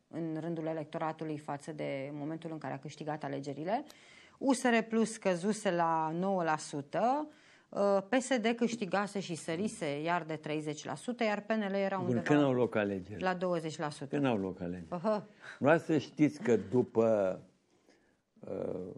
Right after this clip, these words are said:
Speaker 2: după inundații din Germania, ali-, uh, verzii erau pe primul loc pe ideea că câștigă la scor. Neamțul
Speaker 1: S-au
Speaker 2: că
Speaker 1: schimbat.
Speaker 2: Nu, neamțul că n-a ajuns la,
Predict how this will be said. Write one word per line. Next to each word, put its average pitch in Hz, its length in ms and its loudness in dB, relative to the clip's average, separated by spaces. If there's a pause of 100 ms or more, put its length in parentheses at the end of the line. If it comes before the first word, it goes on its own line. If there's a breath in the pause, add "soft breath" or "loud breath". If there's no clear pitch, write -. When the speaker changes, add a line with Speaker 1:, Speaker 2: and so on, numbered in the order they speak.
(260)
Speaker 2:
după 110 260 2
inundații 113 800 2
din 107 240 2
Germania, 127 540 0
ali-, 120 300 2
uh, 113 200 0 (180)
verzii 147 480 4
erau 165 200 6
pe 151 160 0
primul 147 400 0
loc 151 280 2
pe 147 100 8
ideea 147 280 2
că 151 160 -2 (140)
câștigă 120 400 -2
la 147 120 6
scor. - 380 -2 (1600 soft breath)
Neamțul 220 380 0
Speaker 1:
S-au 214 60 2
Speaker 2:
că 202 140 -4
Speaker 1:
schimbat. 196 300 -4
Speaker 2:
Nu, 233 320 4
neamțul 226 480 2
că 220 120 4
n-a 202 180 2
ajuns 196 400 2
la, 190 260 2